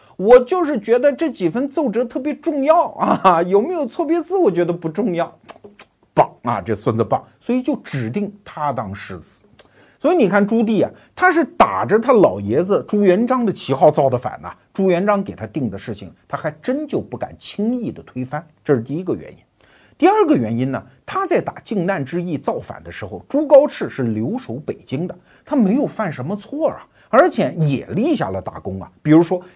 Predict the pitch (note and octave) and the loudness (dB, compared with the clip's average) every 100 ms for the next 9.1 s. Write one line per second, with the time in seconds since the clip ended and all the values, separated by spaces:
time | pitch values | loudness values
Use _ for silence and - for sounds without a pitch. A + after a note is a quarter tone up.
0 | _ D3 G#2+ - A2+ C#3+ D3 C3+ - - | _ 0 0 -6 -8 -6 -6 -6 -8 -6
1 | E3 D#3+ B2+ G#2 A2+ B2 A2 B2+ D3+ - | -4 -4 -4 -6 -4 -4 -2 -4 -6 -10
2 | _ _ _ - G#3 F#3 D#3+ E3+ A#2+ F2+ | _ _ _ 6 6 6 6 4 4 -2
3 | - - - - _ _ - F3 D#3+ - | -10 -10 -10 -12 _ _ 2 2 2 0
4 | - C4+ B3+ A3 G#3+ C3 D#3 B2+ A#2+ - | 2 4 4 2 0 -2 -2 0 -2 -2
5 | F3 D#3 C3+ C#3 F3 D3 C3+ - F#2+ F2+ | -2 0 0 -2 -2 -2 -4 -6 -10 -8
6 | A2+ A#2 - G#2+ G#2 F#2 G2+ - _ C4 | -6 -6 -4 -6 -6 -8 -10 -14 _ -2
7 | A#3+ - D#3+ C#3 B2+ C#4+ F4 E3+ - B2+ | -2 -2 -2 -2 -2 2 2 2 -4 -4
8 | B2 B2+ - - C3+ D#3 A2+ G2 D#2 - | -4 -6 -8 -2 0 2 0 -4 -10 -16
9 | E2 | -20